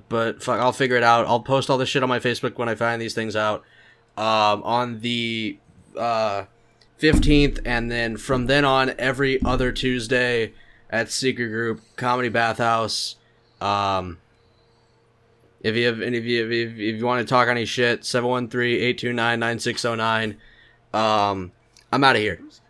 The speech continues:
Speaker 2: whose number is that? Is that yours?
Speaker 1: Mine.
Speaker 2: <laughs> Yeah, well, there you go.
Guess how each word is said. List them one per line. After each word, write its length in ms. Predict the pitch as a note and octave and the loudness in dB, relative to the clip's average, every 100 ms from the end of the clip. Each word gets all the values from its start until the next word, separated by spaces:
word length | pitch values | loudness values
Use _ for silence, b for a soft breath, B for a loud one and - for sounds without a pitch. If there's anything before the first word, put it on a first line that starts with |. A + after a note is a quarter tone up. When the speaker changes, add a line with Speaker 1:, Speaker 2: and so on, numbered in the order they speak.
| _ | _
Speaker 2:
whose 100 | D#4 - | -4 -4
number 240 | - - | -4 -12
is 120 | D#2+ - | -18 -16
that? 260 | D2+ D#2 - _ _ _ _ _ | -16 -18 -20 _ _ _ _ _
Is 40 | |
that 160 | F#3 - | -20 -18
yours? 220 | F2 G#2+ | -18 -8
Speaker 1:
Mine. 300 | - G2+ G#2 | -4 -2 -2
Speaker 2:
<laughs> 40 | F#3 F#3 - G3+ F#3+ - B B B - | 2 4 4 2 0 -4 B B B -4
Yeah, 300 | D3+ D3 B2 | 2 2 2
well, 140 | B2+ | -2
there 160 | C3 C#3+ | -4 -6
you 80 | D3 | -2
go. 320 | E3+ D3+ | 2 2